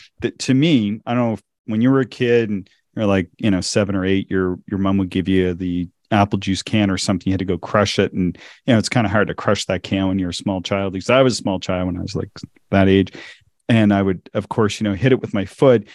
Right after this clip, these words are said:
and it would kinda sorta crumple on half of it. And so half of it sorta would still be a-, accordioned out, and the other half would be sort of accordioned in.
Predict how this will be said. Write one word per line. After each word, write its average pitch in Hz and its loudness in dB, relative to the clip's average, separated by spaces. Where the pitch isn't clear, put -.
and 120 -2
it 120 0
would 113 -2
kinda 156 2
sorta 123 0
crumple 127 -2
on 95 -4
half 127 0
of 104 -4
it. 92 0
And - -8
so 104 2
half 139 2
of 131 0
it 117 0
sorta 117 0
would 101 -4
still - 2
be 113 -2
a-, 104 0
accordioned 120 -2
out, 117 2
and 117 -8
the 113 -2
other 104 -2
half 107 -4
would 85 -16
be 101 -6
sort 101 -2
of 90 -6
accordioned 107 0
in. 117 2